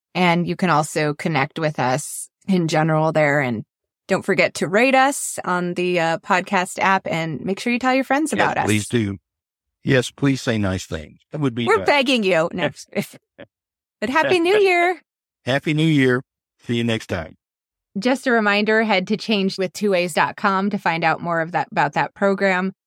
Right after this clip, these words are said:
Speaker 1: Um, leave us a review so other people can find us and get these helpful tips from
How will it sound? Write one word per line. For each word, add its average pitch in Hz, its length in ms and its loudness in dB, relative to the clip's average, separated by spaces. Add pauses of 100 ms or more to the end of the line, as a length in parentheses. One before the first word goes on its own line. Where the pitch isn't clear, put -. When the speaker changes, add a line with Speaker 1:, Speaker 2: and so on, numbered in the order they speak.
(280)
Speaker 1:
Um, 202 180 2
leave 285 300 2
us 302 240 0
a 240 80 0
review 220 420 2
so 226 160 -2
other 202 260 2
people 220 300 0
can 185 180 0
find 196 300 2
us 202 220 2
and 175 120 -2
get 165 160 0
these 180 240 -2
helpful - 460 0
tips - 320 -2
from 180 260 0